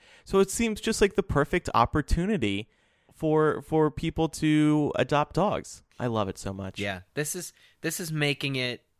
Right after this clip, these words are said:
Speaker 2: eh, this is almost using the language that people who would adopt dogs can speak, right? 'Cause every, people have
Speaker 1: Mm-hmm.
Speaker 2: read, people are familiar with the Hogwarts houses. Uh, some people are addicted to BuzzFeed quizzes, uh, determining what your house is.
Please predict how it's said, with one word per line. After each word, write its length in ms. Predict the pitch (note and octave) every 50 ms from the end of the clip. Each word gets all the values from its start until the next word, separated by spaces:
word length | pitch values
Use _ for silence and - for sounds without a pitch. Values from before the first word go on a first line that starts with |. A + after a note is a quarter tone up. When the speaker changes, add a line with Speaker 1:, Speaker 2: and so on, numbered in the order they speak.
| _ _ _ _ _ -
Speaker 2:
eh, 100 | A2+ A2+ A2 -
this 180 | - C#3 C#3 -
is 80 | D3+ E3
almost 280 | E3+ F3 E3+ D3 -
using 400 | B2 C3+ C#3+ C#3+ C#3 D3+ D3 C#3
the 100 | C3 A2+ G2+
language 880 | G2 F#2+ F#2+ G2 G#2+ A2+ A#2+ A#2+ B2+ C3+ C3+ C#3 C#3 C3+ - - - -
that 480 | F#2+ G2+ G2+ G2 - - - - - _ _ _ _ _ _ _
people 420 | - - - B2 - C3 B2 A#2 A2+
who 680 | - - B2 A2+ A2 G#2+ G#2+ G#2 G#2 G2+ G2+ G2+ - - _ _ _ _ _ _
would 320 | - A2 G#2+ A2 A2 G#2+ G2+
adopt 380 | G2 F2+ G2 F#2 F#2+ G2 -
dogs 300 | G#2+ G2+ F#2+ F#2 F#2 -
can 160 | - - F#2
speak, 440 | E2 - - - F#2+ - - _ _ _ _ -
right? 220 | F#2 F#2 F#2+ G2
'Cause 120 | - B2+ B2+
every, 240 | F#3+ A3 A3+ - F3 E3 D#3+
people 260 | D3+ F3+ F#3+ - F3
have 120 | F3 D3 A2
Speaker 1:
Mm-hmm. 80 | A2
Speaker 2:
read, 340 | B2+ B2 B2 B2 B2 A#2+ A#2+ - - - - _
people 240 | - - F3 E3 F#3+
are 60 | E3
familiar 580 | D3 - D3+ C#3 B2+ C3 C3+ C3+ C3 B2 A#2 G#2+
with 240 | G2+ G2+ F#2+ - -
the 80 | G2
Hogwarts 460 | F#2+ G2+ G2 F#2+ E2+ F2 F2 E2 -
houses. 420 | - D2+ C#2 - - - - - - _ _ _ _ _ -
Uh, 380 | - F2 F2 E2+ E2 E2 E2 D2
some 200 | - - C#3 C3+
people 220 | C3+ C3+ A#2+ B2
are 80 | A#2+ A2
addicted 380 | G#2+ F#2+ A2 G#2+ - G#2 F#2
to 60 | E2+ E2+
BuzzFeed 540 | D2+ F#2+ F#2+ F#2 - - - F2 E2 D#2+ D#2+ - _ -
quizzes, 500 | - F2+ E2 D2+ D#2+ D#2+ D#2 - - - _ -
uh, 300 | D#2+ D#2 D#2 D#2 D#2 D#2 - - _ _ -
determining 540 | G2+ F#2 - G#2+ G2 F2+ F2 E2+ E2 D#2+ -
what 160 | - E2 - -
your 140 | D#2 E2
house 260 | E2 E2 D#2 D#2+ - -
is. 220 | C2 C2+ - -